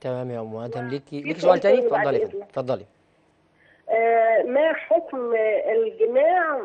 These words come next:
Speaker 2: بين الزوج والزوجة من دبر؟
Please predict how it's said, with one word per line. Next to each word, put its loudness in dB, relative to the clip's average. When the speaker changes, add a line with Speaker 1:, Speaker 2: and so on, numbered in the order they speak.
Speaker 2:
بين 0
الزوج 0
والزوجة 0
من -2
دبر؟ 0